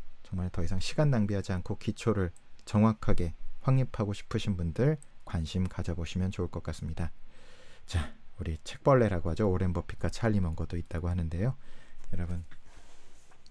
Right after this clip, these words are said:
정말 좋은 책들을 가지고 이 대가들이 어떤 투자 마인드셋을 가지고 시대를 준비하는지, 더 이상 개미처럼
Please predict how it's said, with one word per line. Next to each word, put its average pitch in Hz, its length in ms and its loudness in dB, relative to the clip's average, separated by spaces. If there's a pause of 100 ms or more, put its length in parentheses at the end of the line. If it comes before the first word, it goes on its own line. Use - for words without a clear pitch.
(220)
정말 98 400 4
좋은 95 540 0
책들을 85 600 -6
가지고 120 640 0 (340)
이 92 80 0
대가들이 101 800 0 (280)
어떤 123 360 4
투자 151 280 2
마인드셋을 104 640 2
가지고 90 440 -6 (240)
시대를 110 400 0
준비하는지, 82 720 -4 (440)
더 104 120 8
이상 110 280 2
개미처럼 107 720 2